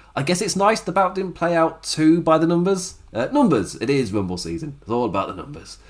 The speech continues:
Uh, Charlotte fighting back until she was on top to rerun last week's angle of Ric Flair coming on out, uh, this time with Evans in tow,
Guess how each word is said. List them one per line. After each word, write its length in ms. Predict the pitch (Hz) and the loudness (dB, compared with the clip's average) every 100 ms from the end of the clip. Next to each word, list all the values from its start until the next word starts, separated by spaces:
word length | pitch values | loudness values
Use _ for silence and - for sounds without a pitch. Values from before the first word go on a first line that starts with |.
| - - | -20 -12
Uh, 120 | - - | -10 -8
Charlotte 360 | - 233 202 | 0 2 4
fighting 320 | 139 165 143 120 | 4 2 2 0
back 260 | 127 - | -2 -2
until 380 | 123 113 131 123 | -6 -4 -2 -2
she 120 | 113 | 0
was 160 | 117 110 - | -2 -2 -4
on 160 | 110 | -4
top 240 | 104 113 - | -2 -6 -6
to 100 | 101 | -6
rerun 480 | 101 110 101 101 95 | 0 0 2 -2 -2
last 220 | 92 - | -6 -6
week's 220 | 98 - - | -8 -8 -10
angle 460 | 104 101 92 92 - - - | -6 -4 -4 -8 -10 -10 -2
of 300 | 127 92 101 | -2 -2 -4
Ric 180 | 113 | -4
Flair 300 | - 110 101 | -4 -2 -2
coming 340 | 98 - 98 95 | -2 -6 -4 -2
on 220 | 87 87 | -4 -4
out, 320 | 127 131 123 - - - | -2 -2 -4 -10 -20 -6
uh, 100 | 101 | -4
this 180 | 139 135 | -4 -2
time 180 | 123 117 | 0 0
with 100 | 107 | 0
Evans 300 | 113 104 90 | -2 -2 -2
in 160 | 92 | -4
tow, 360 | 90 - 208 196 | -4 2 2 2